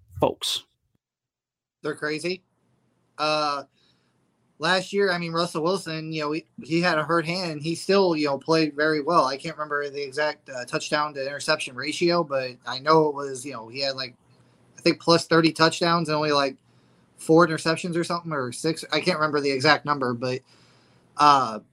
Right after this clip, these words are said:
Speaker 2: I don't see that happening. I think, you know, uh, Wilson's gonna be great this year. I think he's gonna lead the Broncos to the playoffs. And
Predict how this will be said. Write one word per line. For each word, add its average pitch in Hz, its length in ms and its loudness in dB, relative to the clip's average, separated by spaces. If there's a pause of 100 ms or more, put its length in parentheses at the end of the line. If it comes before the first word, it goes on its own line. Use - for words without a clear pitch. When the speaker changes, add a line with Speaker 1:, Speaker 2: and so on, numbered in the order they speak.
(840)
Speaker 2:
I 170 160 8
don't 208 220 2
see 196 140 4
that 160 160 4
happening. 139 440 -2
I 151 180 -2
think, 175 300 -6 (380)
you 170 140 -6
know, 131 240 -4
uh, 113 380 -8 (500)
Wilson's 165 480 2
gonna 156 240 0
be 143 160 -2
great 151 300 -2
this 135 200 -6
year. 127 100 -4
I 135 100 -2
think 147 160 -2
he's 160 160 -2
gonna 160 140 -2
lead 147 200 -4
the 165 40 -2
Broncos 139 380 -2
to 156 60 -14
the 139 100 -10
playoffs. 127 580 -2 (520)
And 156 500 2